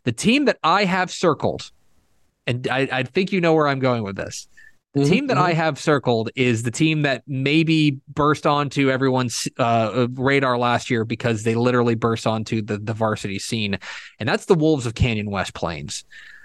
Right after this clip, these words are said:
Speaker 1: I, they went seven and five last year, and I am inclined to think that's the tip of the iceberg. I think, I think they
Speaker 2: Absolutely.
Speaker 1: can w-, I think they can win the region.
Speaker 2: Yeah, well,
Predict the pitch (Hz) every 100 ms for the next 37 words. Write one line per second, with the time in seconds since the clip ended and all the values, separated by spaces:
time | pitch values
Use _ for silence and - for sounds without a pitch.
0 | _ _ _ - 160 180 196 208 214 202
1 | _ _ _ _ - 131 214 233 170 -
2 | 185 196 151 - 147 170 196 202 - 220
3 | 214 208 - _ _ _ _ _ _ _
4 | _ _ _ - 139 135 - _ _ _
5 | _ _ 143 170 208 160 135 - 151 156
6 | 143 - 139 139 135 - - 135 113 104
7 | 95 - 76 64 - - _ _ _ _
8 | _ 135 202 233 170 - - _ 147 202
9 | 156 175 175 156 127 147 - 170 277 202
10 | 185 160 156 131 113 120 113 92 _ _
11 | _ _ - _ _ _ _ _ _ _
12 | _ _ _ _ - 110 113